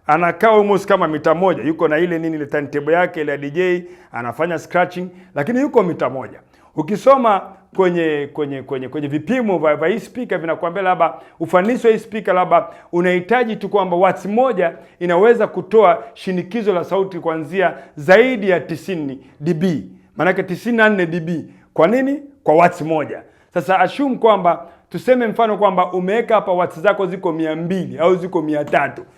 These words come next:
Unaweza ukajiuliza kwamba, eh, iko kiwango cha shinikizo la sauti itakuwa ni kiasi gani? Kama kwenye watts moja ni zaidi ya D B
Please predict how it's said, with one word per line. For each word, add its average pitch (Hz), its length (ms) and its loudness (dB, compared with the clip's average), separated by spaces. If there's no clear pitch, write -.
Unaweza 202 300 2
ukajiuliza 190 440 0
kwamba, 170 480 0
eh, 160 180 -4
iko 196 160 0
kiwango 196 580 4
cha 160 120 -6
shinikizo 165 480 -4
la 156 80 0
sauti 160 460 0
itakuwa 165 400 0
ni 139 100 -6
kiasi 117 260 -12
gani? 104 220 -10
Kama 208 440 2
kwenye 175 240 0
watts 214 240 6
moja 202 360 0
ni 165 80 -4
zaidi 180 360 0
ya 165 80 0
D 160 140 -4
B 175 320 -4